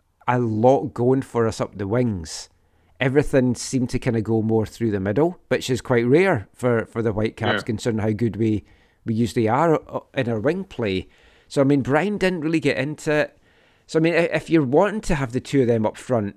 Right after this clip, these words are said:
Speaker 1: with Gauld just right in behind them, i-, i-, it's like,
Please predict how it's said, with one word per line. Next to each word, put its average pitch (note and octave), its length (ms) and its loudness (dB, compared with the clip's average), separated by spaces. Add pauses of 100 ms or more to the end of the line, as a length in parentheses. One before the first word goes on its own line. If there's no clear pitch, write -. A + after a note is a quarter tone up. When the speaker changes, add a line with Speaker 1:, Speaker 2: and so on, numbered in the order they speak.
Speaker 1:
with A#2 200 -6
Gauld B2 600 2 (540)
just - 220 -8
right C3+ 300 2
in B2+ 180 0
behind A#2+ 460 0
them, F#2 240 -6 (920)
i-, - 60 -6
i-, D#3+ 320 -2
it's - 240 -4
like, D#3 260 2